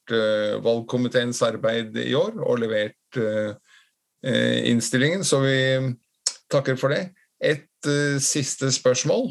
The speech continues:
eh, det faste avslutningsspørsmålet vårt, Jeanette. Hvem vil du invitere til middag, og hvor?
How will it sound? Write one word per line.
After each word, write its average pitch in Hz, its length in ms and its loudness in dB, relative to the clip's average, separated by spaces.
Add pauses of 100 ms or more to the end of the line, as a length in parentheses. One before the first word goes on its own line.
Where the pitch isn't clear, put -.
(200)
eh, 139 500 0
det 127 160 0
faste 131 320 0
avslutningsspørsmålet 123 960 -2
vårt, 127 160 -2
Jeanette. 143 480 -2
Hvem 117 240 0
vil 127 140 -2
du 131 80 -2
invitere 123 580 -2
til 123 160 -2
middag, 120 440 -2
og 120 360 0
hvor? 143 320 -4